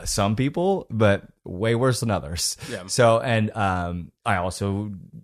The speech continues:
Speaker 1: would love to be, like, the best Steadicam operator, but I have put zero hours in that, right?
Speaker 2: Mm-hmm.
Speaker 1: So I know I'm not, that's not a priority of mine, so I hire that out, right?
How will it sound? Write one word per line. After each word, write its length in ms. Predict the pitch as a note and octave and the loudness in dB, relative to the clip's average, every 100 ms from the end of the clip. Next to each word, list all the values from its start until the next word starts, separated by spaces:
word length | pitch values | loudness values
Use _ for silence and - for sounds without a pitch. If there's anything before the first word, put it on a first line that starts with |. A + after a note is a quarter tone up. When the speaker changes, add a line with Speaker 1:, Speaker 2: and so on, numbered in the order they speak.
| _ - | _ -6
Speaker 1:
would 180 | G#2 F2 | -4 -2
love 200 | F2+ F2 | -2 -2
to 60 | |
be, 140 | F#2+ F#2+ | -2 0
like, 120 | F#2 | 0
the 80 | F2 | -2
best 300 | E2+ E2 - | -4 -4 -4
Steadicam 420 | F#2 F2+ F#2 F2+ | -4 -2 -2 -2
operator, 420 | F2 F2 F#2 A#2+ | -2 -2 -2 -2
but 360 | A2 F#2+ F2 - - | -2 -2 -4 -8 -8
I 340 | E2+ F2+ F#2 - F#2 | -4 -4 -6 -10 -14
have 160 | G2 E2+ | -12 -2
put 260 | G2+ G2 - - | 0 -2 -6 -12
zero 360 | G#2+ F#2 F#2+ G2+ | -6 -2 2 2
hours 340 | C#3+ A#2+ E2+ | 4 4 2
in 120 | E2 | -2
that, 220 | D#2+ C#2 - | -6 -10 -10
right? 280 | E2+ F2 G#2+ | -4 -2 -2
Speaker 2:
Mm-hmm. 160 | C3+ C3+ - _ | -6 -10 -18 _
Speaker 1:
So 420 | - - A#2 G#2+ A2 | -6 0 4 4 2
I 160 | G#2 | 0
know 200 | G2+ G2+ G2+ | 2 4 4
I'm 120 | G2 | 2
not, 200 | G#2 - | 0 -4
that's 240 | G#2 F#2 G2+ | -6 -4 -2
not 140 | G2 | -4
a 40 | |
priority 380 | - F#2+ F2+ E2+ | 0 0 0 -2
of 80 | E2 | -4
mine, 300 | E2 F2+ G2 | -4 -4 -4
so 340 | - F#2 F2 | -4 -2 -2
I 120 | F#2 E2 | -2 -2
hire 240 | F2+ D#2+ | -2 -2
that 140 | E2+ F#2 | 0 0
out, 200 | G2 C#2 | 0 -2
right? 260 | E2 F2+ | -4 -4